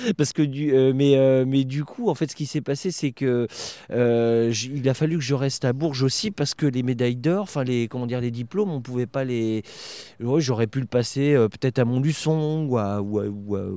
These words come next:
ou à Limoges, hein, parce qu'il y avait les cours, euh, ou à Nevers, hein.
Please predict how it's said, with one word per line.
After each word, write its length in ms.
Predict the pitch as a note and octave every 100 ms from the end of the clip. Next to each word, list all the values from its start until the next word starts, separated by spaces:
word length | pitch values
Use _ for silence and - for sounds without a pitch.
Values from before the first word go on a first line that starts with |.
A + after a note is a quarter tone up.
| G2 G#2+ G#2
ou 120 | G#2 F#2
à 40 |
Limoges, 480 | G2 G#2+ C3 G3 C#3+
hein, 80 | G#2+
parce 160 | G#2+
qu'il 120 | -
y 40 | G#2
avait 140 | G2+
les 140 | G2+ G#2
cours, 280 | - G3+ - - - - - -
euh, 200 | A2 G#2+
ou 160 | G#2+
à 60 | A2
Nevers, 400 | A#2+ E3+ B3 B3
hein. 180 | E3+